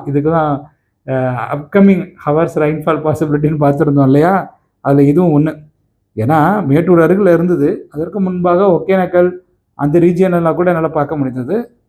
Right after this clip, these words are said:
இப்ப தாரமங்கலம் அருகில் இருக்குன்னா அடுத்தது எடப்பாடியில மழை வந்து பதிவாகலாம். அதற்கு கீழே தேவூர், எடப்பாடி, சங்ககிரி இடைப்பட்டு இருக்கக்கூடிய பகுதிகளில் கூட மழையானது பதிவாகலாம். So அந்தியூருக்கு மழை வாய்ப்பு இருக்கு. So நீங்க வந்து வெயிட் பண்ணுங்க.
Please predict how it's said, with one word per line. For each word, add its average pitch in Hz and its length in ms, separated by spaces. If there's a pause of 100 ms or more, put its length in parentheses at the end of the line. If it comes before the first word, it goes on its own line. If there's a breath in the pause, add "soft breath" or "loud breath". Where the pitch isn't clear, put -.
(340)
இப்ப 147 180
தாரமங்கலம் 190 680
அருகில் 190 300
இருக்குன்னா 170 380 (320)
அடுத்தது 180 340
எடப்பாடியில 185 520 (380)
மழை 156 260
வந்து 160 180
பதிவாகலாம். 147 600 (800)
அதற்கு 160 280
கீழே 180 300
தேவூர், 175 460
எடப்பாடி, 170 480
சங்ககிரி 160 500
இடைப்பட்டு 180 380
இருக்கக்கூடிய 147 360
பகுதிகளில் 139 460
கூட 175 140
மழையானது 156 520
பதிவாகலாம். 127 580 (540)
So - 80
அந்தியூருக்கு 190 560
மழை 170 240
வாய்ப்பு 151 260
இருக்கு. 147 260 (600)
So 151 160
நீங்க 147 160
வந்து 147 180
வெயிட் 151 220
பண்ணுங்க. 147 260